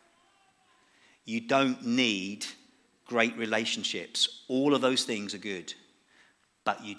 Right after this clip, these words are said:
do need Jesus. You have to know Jesus.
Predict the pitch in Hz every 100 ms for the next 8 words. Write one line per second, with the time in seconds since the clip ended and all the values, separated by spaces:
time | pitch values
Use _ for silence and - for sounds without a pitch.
0 | - 110 107 107 101 - - 101 98 95
1 | 92 - - _ - 92 87 80 - -
2 | - _ _ _ _ _ _ 90 - -
3 | - 101 - - - - 98 101 90 90
4 | 82 - _ _ - 98 92 87 - -
5 | - - -